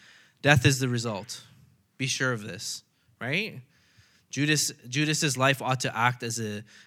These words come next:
as a shocking reminder of what happens when we trifle with sin. His life is a, is, is a testimony, it's a,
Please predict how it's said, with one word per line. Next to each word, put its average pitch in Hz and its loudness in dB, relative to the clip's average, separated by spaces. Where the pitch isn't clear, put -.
as 120 -4
a 107 -8
shocking 139 4
reminder 113 -2
of 110 -8
what 117 -4
happens 113 -4
when 107 -8
we 110 -8
trifle 110 -8
with 104 -10
sin. - -12
His 135 2
life 143 4
is 127 -2
a, 123 0
is, 120 -4
is 117 -6
a 113 -8
testimony, 127 2
it's 107 -6
a, 107 -6